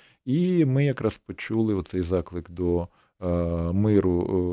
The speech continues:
е, любові. Здається, я нічого не забув з того, що з тих п'яти пунктів, які були.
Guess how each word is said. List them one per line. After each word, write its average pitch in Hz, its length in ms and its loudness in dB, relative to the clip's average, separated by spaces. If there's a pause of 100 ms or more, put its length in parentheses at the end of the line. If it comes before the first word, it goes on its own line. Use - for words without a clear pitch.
(240)
е, 98 60 0
любові. 127 360 0
Здається, 107 420 -2
я 98 60 -10
нічого 95 400 -8
не 92 120 -10
забув 90 340 -10
з - 60 -20
того, 87 240 -16
що 82 380 -10
з - 100 -18
тих - 160 -4
п'яти 98 280 -4
пунктів, 101 460 -2
які 85 200 -4
були. 82 300 -4